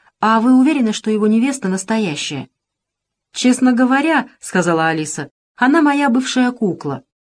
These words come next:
Правда, у неё открываются глаза, и она умеет говорить "мама", если положить её на спину". "Да, я так и думала", сказала Дагмара.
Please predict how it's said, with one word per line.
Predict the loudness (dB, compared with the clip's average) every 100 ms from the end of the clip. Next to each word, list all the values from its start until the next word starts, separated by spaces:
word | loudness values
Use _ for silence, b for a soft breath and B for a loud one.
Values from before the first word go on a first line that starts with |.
| _ -4
Правда, | -2 0 2
у |
неё | 2 2 0
открываются | -2 -2 -2 -4 -6
глаза, | -2 -2 -2 -2 -2 -6 b b
и | 2
она | 4 4
умеет | 4 4 2
говорить | 0 -2 0 -4 -6
"мама", | 0 2 2 0 -2 -6 -6
если | -4 -2 -4
положить | -2 -2 -4 -4
её | -2
на | -2 -4
спину". | -8 -8 -8 -10 _ _ _ _ _ -6
"Да, | -2 0 0 -2 _ _ -4
я | -2
так | 0 -2 -2
и |
думала", | 0 0 -2 -4 -10
сказала | -12 -6 -4 -4
Дагмара. | -4 -6 -4 -6 -6